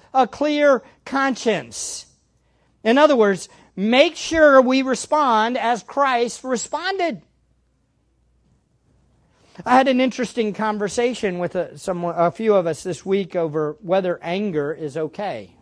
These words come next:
Is it all right for us to get angry? Well, the scriptures say, "Be angry and do not sin." It does not say, "Don't be angry," right? So can we get angry?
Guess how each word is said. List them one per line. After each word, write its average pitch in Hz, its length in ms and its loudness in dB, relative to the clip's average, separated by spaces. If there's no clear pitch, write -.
Is 107 120 -20
it 120 60 -16
all 139 140 -6
right 147 300 -6
for 147 140 -6
us 143 140 -8
to - 80 -20
get 131 120 -10
angry? 120 500 -10
Well, 151 160 -14
the 113 80 -20
scriptures 147 440 -20
say, 127 400 -14
"Be 143 160 -8
angry 147 400 -8
and 127 120 -12
do 135 120 -12
not 127 240 -14
sin." 123 360 -14
It 113 80 -18
does 139 200 -14
not 127 180 -16
say, 117 300 -14
"Don't 113 200 -16
be 113 140 -18
angry," 139 460 -10
right? 180 240 -20
So 190 160 -4
can 202 160 0
we 208 80 0
get 214 160 2
angry? 269 500 -8